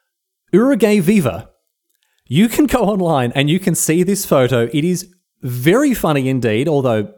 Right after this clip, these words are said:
you will also see the other photo that they must have taken afterwards when the third U guy turned up. They did end up getting a snap that said, "Viva Uruguay."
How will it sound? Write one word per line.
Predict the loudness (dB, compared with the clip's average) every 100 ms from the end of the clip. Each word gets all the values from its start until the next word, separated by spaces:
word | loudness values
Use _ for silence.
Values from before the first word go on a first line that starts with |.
| -10
you | -6 -2
will | 0 -2 -6 _
also | -2 0 -2
see | -2 -2
the | -2
other | -2 -2
photo | -2 -2 -4
that | -4
they | -6
must | -6
have | -6
taken | -4 -4 -2
afterwards | -2 0 0 -2 -2
when | -2 -2
the | -2 -4
third | -6 -8 -2 0 0 -4 -6
U | -4 -4
guy | -2 -2 -4
turned | -6 -6 -4 -4
up. | -6 -10 -10 -2
They | -2
did | 2 2 2
end | 0 0
up | -2 -2
getting | -2 -2 -2
a |
snap | -4 -4 -4
that | -4
said, | -2 -2 -2
"Viva | -2 -2 -2
Uruguay." | -2 -2 -2 -4 -4